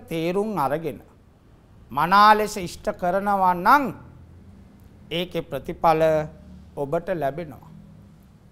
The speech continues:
මම මගේ වැඩ ටික හරියට නොකර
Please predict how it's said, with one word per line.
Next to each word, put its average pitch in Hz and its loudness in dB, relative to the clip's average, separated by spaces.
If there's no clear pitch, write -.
මම 254 10
මගේ 226 2
වැඩ 311 2
ටික 262 -10
හරියට 254 2
නොකර 151 -2